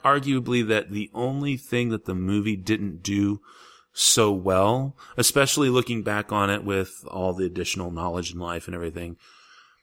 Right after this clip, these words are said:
is that first twenty minutes of the film, before Schindler really starts to get a clue, and it takes a good twenty minutes, and, and he doesn't really do too much about it until about,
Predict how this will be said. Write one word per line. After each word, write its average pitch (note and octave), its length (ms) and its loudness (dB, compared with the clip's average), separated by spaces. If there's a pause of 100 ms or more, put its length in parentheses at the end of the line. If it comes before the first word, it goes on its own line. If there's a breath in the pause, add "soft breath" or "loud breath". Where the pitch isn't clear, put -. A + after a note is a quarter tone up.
(140)
is A#2+ 380 2 (120)
that B2 320 -2
first - 640 0
twenty D#3+ 340 2
minutes - 720 -4 (480)
of A#2 160 -2
the G2+ 100 -4
film, E2+ 520 -4 (180)
before F#3+ 840 2 (920)
Schindler B2 640 4
really A2+ 440 4
starts - 600 0
to G#2 120 -4
get G2 180 0
a F#2 60 -4
clue, G2+ 540 -2 (260)
and F#3+ 120 4
it - 100 -2
takes C#4 280 2
a B3+ 60 0
good F#3 300 0
twenty D3+ 180 2
minutes, C#3+ 160 2
and, F3+ 160 4
and D#3+ 180 2
he D#3+ 120 2
doesn't A#3+ 300 2
really F#3 300 4
do C#3+ 460 2
too C3 260 2
much B2 240 2
about G#2 380 4
it F2+ 160 -4
until G2 320 -2
about, F#2+ 420 -2